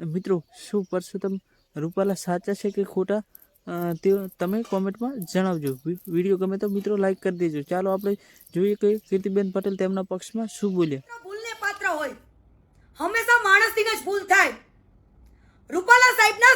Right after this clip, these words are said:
Speaker 2: શબ્દોની ભૂલ છે, માણસ ખરાબ નથી.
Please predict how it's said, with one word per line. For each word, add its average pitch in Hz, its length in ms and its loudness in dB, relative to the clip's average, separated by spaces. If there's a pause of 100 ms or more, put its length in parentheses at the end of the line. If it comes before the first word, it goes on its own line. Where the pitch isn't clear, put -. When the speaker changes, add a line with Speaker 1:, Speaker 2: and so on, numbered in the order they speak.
Speaker 2:
શબ્દોની 508 500 6
ભૂલ 466 180 8
છે, 415 360 2 (1200)
માણસ 330 400 2 (140)
ખરાબ 440 240 6 (140)
નથી. 415 360 2